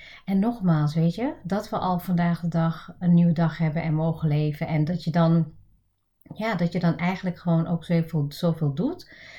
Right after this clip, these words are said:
Ja, dat kwam ook in een van de gesprekken naar boven. Het stukje ze-, zelfzorg daarin, hè. Dus dat je ook zelf de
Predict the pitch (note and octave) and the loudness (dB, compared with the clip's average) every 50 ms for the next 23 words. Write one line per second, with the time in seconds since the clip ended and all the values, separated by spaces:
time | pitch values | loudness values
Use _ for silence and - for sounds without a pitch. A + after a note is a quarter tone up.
0 | - - _ - F#3 E3+ D3 F3+ F3 - - - E3 D#3+ - - G#3 G#3+ - A3 | -20 -18 _ -2 0 0 2 0 -2 -2 0 0 0 0 0 0 -2 -2 -4 -6
1 | F3+ F3+ F#3+ F#3 F3 - F#3 F3 F3 E3+ - - - E3 E3 E3 - E3 D#3+ D3+ | -4 -4 -2 -4 -2 -2 0 0 0 0 -2 -2 -2 -2 -2 -2 -2 -2 -2 0
2 | D3+ D#3 D#3 D#3+ D#3 D#3 - D#3+ D#3+ - - - F#3+ - - F3 D#3 D3+ D3 D3 | 0 -2 -2 -2 -4 -4 -6 -8 -8 -10 -10 -10 -8 -4 0 0 2 2 0 -2
3 | - D#3+ D#3 - E3 D3 - E3 E3+ G#3 B3+ D#4 E4 - - - - - D#3 - | -2 -4 -4 -2 -4 0 2 2 2 4 2 0 -2 -4 -10 -18 -14 -10 -8 -6
4 | G3 G#3 G#3+ G3 F3+ F#3+ F#3+ F#3+ F#3+ F3 F#3 F#3 F#3 G3 B3 C4+ A3 D#3+ E3+ - | -4 -4 -4 -2 -2 0 0 0 0 -2 -2 -2 -2 -2 -2 -2 -2 -2 -2 -2
5 | - - E3 D#3 - - E3+ E3+ F3 F#3 F#3 F3+ - E3 E3+ E3+ D#3+ D#3+ | -4 -4 -6 -6 -2 0 0 2 2 2 0 -4 -2 0 2 2 2 0